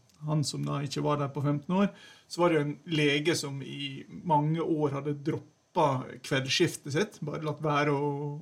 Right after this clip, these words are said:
å komme, komme inn, og, og, og rykket opp litt forfremmet til overlege før dette ble avgjort. <laughs> Så, men, men,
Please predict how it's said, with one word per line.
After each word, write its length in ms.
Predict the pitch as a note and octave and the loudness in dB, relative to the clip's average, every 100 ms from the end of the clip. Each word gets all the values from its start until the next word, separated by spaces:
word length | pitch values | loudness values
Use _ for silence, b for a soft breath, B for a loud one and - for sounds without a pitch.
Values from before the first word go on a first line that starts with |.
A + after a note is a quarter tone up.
| D3 D#3+ | -10 -8
å 20 | |
komme, 360 | E3+ F3+ F#3 D3+ - | -2 0 0 -2 -4
komme 240 | E3 F3+ | -2 0
inn, 140 | A#3 A#3 B B B B - | -2 -6 B B B B -4
og, 200 | A3+ A3+ G#3 - | 0 2 0 0
og, 140 | A3 A3+ - | 2 2 2
og 140 | B3+ A#3 | 0 0
rykket 240 | - G3+ | 0 0
opp 100 | D3+ | 2
litt 220 | D3 - - | 0 -4 -4
forfremmet 720 | D#3+ D#3 F3+ E3 C3 B2+ C3 - | -2 0 2 4 4 0 -4 -6
til 160 | D3 - | -6 0
overlege 640 | F3+ D3+ C3 C#3 D3 D3+ | 2 2 0 -4 -6 -6
før 320 | D3+ E3+ D3+ D3+ | -2 0 2 0
dette 240 | C3+ - D#3 | -4 -6 -10
ble 380 | C#3+ D3 D#3+ D#3 | -8 -8 -8 -6
avgjort. 680 | D3 D3 - - - D#4 - | -4 -4 -2 -2 -2 -6 -8
<laughs> 0 | - - - - - - - B B B B B B B B B B | -12 -18 -16 -16 -16 -18 -20 B B B B B B B B B B
Så, 140 | G3 A3+ G#3+ | 6 8 8
men, 220 | G#3 A#3 A3 G#3 | 6 4 6 6
men, 220 | A3 | 4